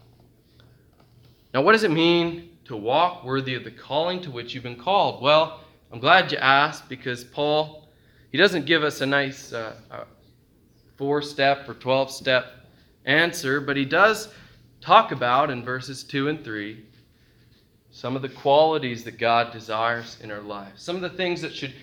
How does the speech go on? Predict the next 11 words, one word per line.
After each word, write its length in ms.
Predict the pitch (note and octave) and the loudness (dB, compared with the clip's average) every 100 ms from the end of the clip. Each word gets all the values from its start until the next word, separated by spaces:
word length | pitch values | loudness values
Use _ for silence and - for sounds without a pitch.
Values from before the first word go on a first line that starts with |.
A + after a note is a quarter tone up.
| - _ | -20 _
characterize 840 | - F#3 G#3 - E3+ D3 D3 C#3+ - | -2 4 4 2 2 4 4 2 -4
the 160 | - | -4
attitude 600 | C3+ F#3 G3+ - D#3 D3+ | 0 0 -2 -4 -2 -2
and 80 | C3 | -4
the 60 | B2 | -8
thinking 720 | A#2+ D#3+ D#3+ D#3 D3 C#3+ - - _ _ _ _ - | -10 -10 -10 -10 -10 -12 -18 -20 _ _ _ _ -4
of 180 | B2 A2+ | -2 -2
our 80 | |
heart. 640 | G#2 - D3 B2 G2+ - - _ _ _ _ _ _ _ - - _ _ _ _ _ _ _ _ _ _ _ _ _ | -8 -10 -4 -4 -4 -14 -20 _ _ _ _ _ _ _ -20 -20 _ _ _ _ _ _ _ _ _ _ _ _ _
Let's 160 | - D#3 | -6 2
read 420 | C#3+ C#3 C3+ | 6 6 4